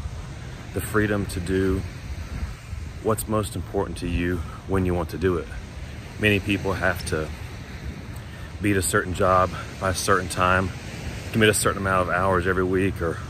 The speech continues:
almost every week of the year to doing what someone else wants done so they can use that to pay their bills. Well, for me, that's not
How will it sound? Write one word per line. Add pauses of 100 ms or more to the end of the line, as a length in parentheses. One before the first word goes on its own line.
almost
every
week
of
the
year
to (720)
doing
what
someone
else
wants
done (280)
so
they
can (560)
use
that
to
pay
their
bills. (480)
Well, (680)
for
me,
that's (440)
not